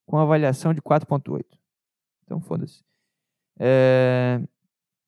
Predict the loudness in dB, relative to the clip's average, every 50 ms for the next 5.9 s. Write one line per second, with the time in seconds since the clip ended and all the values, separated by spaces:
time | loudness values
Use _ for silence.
0 | _ _ _ _ 2 4 4 4 4 2 2 2 0 -2 0 0 0 0 2 0
1 | 0 0 0 -2 0 0 0 0 0 0 -2 -2 0 -2 0 0 0 -2 -4 -2
2 | 0 0 0 2 2 2 2 0 -2 -4 -4 -6 -6 -4 0 0 2 0 0 -2
3 | -4 -2 -2 -4 -2 0 0 0 0 -2 -2 0 0 0 0 0 -4 -4 -4 -2
4 | 0 2 2 4 2 0 0 0 -2 -2 -2 -2 2 2 2 2 0 -2 -6 -8
5 | -4 0 0 2 2 2 2 2 0 2 0 -6 -8 -10 -12 -16 -16